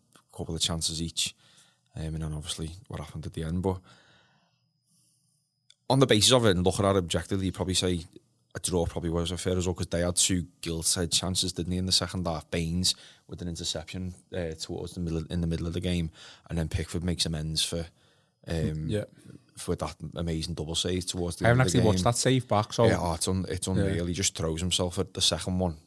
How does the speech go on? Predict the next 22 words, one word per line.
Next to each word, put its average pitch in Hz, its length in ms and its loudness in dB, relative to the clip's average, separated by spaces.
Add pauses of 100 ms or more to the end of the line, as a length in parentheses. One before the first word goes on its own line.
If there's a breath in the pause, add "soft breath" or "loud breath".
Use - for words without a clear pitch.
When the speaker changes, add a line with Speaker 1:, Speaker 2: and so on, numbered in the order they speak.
(140)
Speaker 2:
Yeah. 87 340 -2
Speaker 1:
Um, 80 220 -4 (960 loud breath)
but 87 220 2 (1000)
yeah, 110 320 2
it, - 380 -6
it - 100 -8
was 104 100 -6
a 113 40 -4
weird 92 300 0
game. 117 300 2 (220)
It - 100 -14 (140)
was - 80 -10
a 90 40 -8
weird, 95 300 4
weird 87 260 2
game 101 200 2
of 95 80 -2
football. 98 420 -2 (240)
Um, 85 500 0 (360 soft breath)
it - 60 -6
was 92 120 2
entertaining. 95 640 2